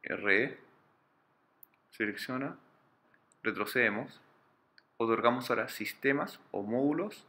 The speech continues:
a dicha empresa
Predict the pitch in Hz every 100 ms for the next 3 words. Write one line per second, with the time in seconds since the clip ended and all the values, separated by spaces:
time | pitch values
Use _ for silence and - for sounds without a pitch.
0 | _ _ _ _ _ _ _ _ _ _
1 | _ _ _ _ _ - 107 120 120 147
2 | - - _ _ - 110 - 127 139 -
3 | 247